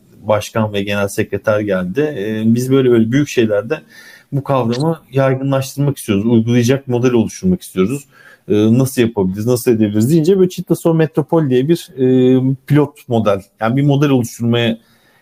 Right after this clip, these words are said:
e, başladık. E, nasıl Çittaslov üyesi olmak için kentlerin yerine getirmesi kriterler varsa, e, büyük şehirde neler yapabiliriz diye bunu araştırıyoruz. E, işte, e, bu konuda zaten,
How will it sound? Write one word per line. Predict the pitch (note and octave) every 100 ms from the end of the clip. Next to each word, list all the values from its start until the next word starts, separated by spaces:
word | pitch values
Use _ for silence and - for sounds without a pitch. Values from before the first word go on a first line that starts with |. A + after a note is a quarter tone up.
| _
e, | F2 F2+ F2+ F2+
başladık. | G#2 G#2+ G#2 - F2+ E2+ - -
E, | D2+ E2 D#2+ D#2+ G2
nasıl | B2 A#2 A#2 A2 - _ _
Çittaslov | A#2+ A2+ A2 - A2+ G#2+ - -
üyesi | G#2+ G#2+ -
olmak | G#2+ G#2 G2+
için | - -
kentlerin | G#2 G#2+ G2 - G2+ G#2 F#2+ _ _
yerine | A2 G#2+ G#2
getirmesi | G#2 G#2 G#2 G2 -
kriterler | A2 - G2+ G2+ G2 F#2 _ _ _ -
varsa, | A2+ A2 A2 - E3 D#3+
e, | B2 A#2 A#2 C3
büyük | C#3+ C3+
şehirde | C3 A#2 A#2+
neler | C#3+ D3
yapabiliriz | C#3 C3+ A2+ A2+ C#3
diye | F#3
bunu | E3 F3
araştırıyoruz. | D#3+ B2+ - A2 G2+ C#3+ - _ _ _ _ _ _
E, | B2 A#2+ A#2+ A#2 A#2 B2 A#2 - -
işte, | C3 - -
e, | C3+ C3 B2+ B2 B2+
bu | B2 C3 C#3 C#3
konuda | C#3 C3+ C3+ C3
zaten, | C3+ C3+ C3+ C3+